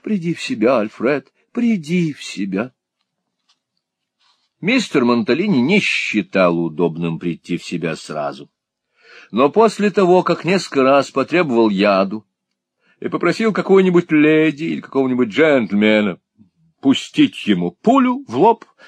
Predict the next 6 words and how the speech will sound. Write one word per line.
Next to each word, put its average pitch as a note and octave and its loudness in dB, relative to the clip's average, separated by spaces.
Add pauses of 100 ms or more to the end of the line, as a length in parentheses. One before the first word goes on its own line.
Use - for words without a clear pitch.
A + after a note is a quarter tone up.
(460)
более G2 2
нежные F2 0
чувства F2+ -10
нахлынули F#3+ -4
на - -10
него, F3 -4